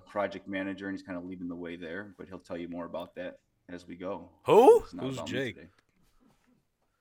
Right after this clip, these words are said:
Speaker 1: Oh,
Speaker 2: Who?
Speaker 1: Tank. Oh, my
Speaker 3: Who's,
Speaker 1: goodness.
Speaker 3: who the
Speaker 1: I'm still
Speaker 3: fuck
Speaker 1: back
Speaker 3: is
Speaker 1: in the, uh,
Speaker 3: Jake?
Speaker 1: the high school days. I apologize. Tank.
Speaker 2: We're, we're grown,
Speaker 1: Leave
Speaker 2: dude.
Speaker 1: me
Speaker 2: Come
Speaker 1: alone.
Speaker 2: on.
Speaker 3: We're grown as men now,
Speaker 1: Oh, my
Speaker 3: dude.
Speaker 1: goodness.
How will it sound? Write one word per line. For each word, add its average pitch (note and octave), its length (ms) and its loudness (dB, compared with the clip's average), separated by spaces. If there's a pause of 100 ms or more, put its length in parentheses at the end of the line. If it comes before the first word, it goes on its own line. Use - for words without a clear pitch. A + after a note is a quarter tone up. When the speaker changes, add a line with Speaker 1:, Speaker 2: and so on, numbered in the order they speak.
(260)
Speaker 1:
Oh, G#2 140 -6
Speaker 2:
Who? C#4 280 12 (220)
Speaker 1:
Tank. - 140 -16
Oh, C4+ 180 -4
my G3+ 120 4
Speaker 3:
Who's, C#3+ 100 2
Speaker 1:
goodness. A2+ 380 -10 (100)
Speaker 3:
who G3+ 140 -4
the D3+ 60 2
Speaker 1:
I'm B2+ 40 0
still E3 180 4
Speaker 3:
fuck F#3 120 10
Speaker 1:
back D3 220 6
Speaker 3:
is C3+ 120 2
Speaker 1:
in D#3 60 10
the, G3 180 10
uh, - 60 2
Speaker 3:
Jake? - 80 -10 (240)
Speaker 1:
the - 80 -6
high C3 140 -2
school G#2+ 300 -6
days. F2+ 280 -6
I G#2 80 -2
apologize. A2 580 -2
Tank. C3+ 320 -2
Speaker 2:
We're, - 140 -2
we're - 40 6
grown, A3 360 12
Speaker 1:
Leave E3+ 80 2
Speaker 2:
dude. F3+ 160 12
Speaker 1:
me A#3+ 60 2
Speaker 2:
Come G#3+ 160 4
Speaker 1:
alone. A3 280 12
Speaker 2:
on. G#2+ 100 4 (120)
Speaker 3:
We're C3 80 -10
grown D3 300 6
as D3+ 220 10
men F3+ 280 4
now, A2+ 220 0
Speaker 1:
Oh, - 40 -6
my F2+ 60 -8
Speaker 3:
dude. G2+ 100 -6
Speaker 1:
goodness. G2+ 320 -8